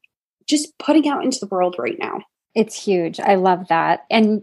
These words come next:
Speaker 2: you touched on something that I think is so important, is that it's not about being competitive and looking at other women as your competitors,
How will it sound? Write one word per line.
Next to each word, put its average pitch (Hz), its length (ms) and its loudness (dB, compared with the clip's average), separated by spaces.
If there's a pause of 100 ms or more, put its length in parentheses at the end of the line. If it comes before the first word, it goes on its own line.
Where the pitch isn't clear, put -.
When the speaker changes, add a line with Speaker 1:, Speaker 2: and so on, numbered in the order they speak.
Speaker 2:
you 214 220 0
touched 294 360 0
on 220 160 2
something 214 320 0
that 180 100 4
I 180 60 4
think 196 220 -4
is 190 140 -2
so 202 160 4
important, 185 600 -4
is 180 240 -4
that 180 360 2 (400)
it's 214 200 0
not 220 540 2 (180)
about 185 360 0
being 180 240 -2
competitive 175 800 -2 (220)
and 185 160 0
looking 202 320 0
at 190 160 2
other 185 240 0
women 185 360 -4
as 190 260 2
your 202 100 -4
competitors, 170 720 -6